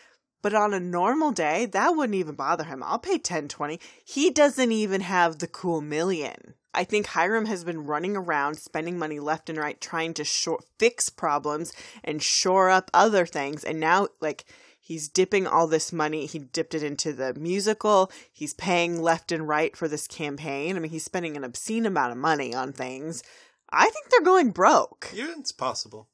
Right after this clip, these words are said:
Speaker 2: I don't know. Well,
Speaker 1: Uh,
Speaker 2: we shall see.
Speaker 1: it is one of my predictions,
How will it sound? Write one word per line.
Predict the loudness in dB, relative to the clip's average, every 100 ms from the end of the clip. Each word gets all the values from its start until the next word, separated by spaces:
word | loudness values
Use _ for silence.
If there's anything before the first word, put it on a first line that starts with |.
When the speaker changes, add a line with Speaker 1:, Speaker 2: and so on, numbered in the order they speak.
| -6
Speaker 2:
I |
don't | -4
know. | -6 _ -8
Well, | -6 -6 -4
Speaker 1:
Uh, | -2 -2 -4
Speaker 2:
we | -6 0
shall | 0 2 2
see. | 2 -2 -2 0
Speaker 1:
it | 4
is | 4 4
one | 2 2
of | 2
my | 0 -2
predictions, | -6 2 2 2 -4 -4 -10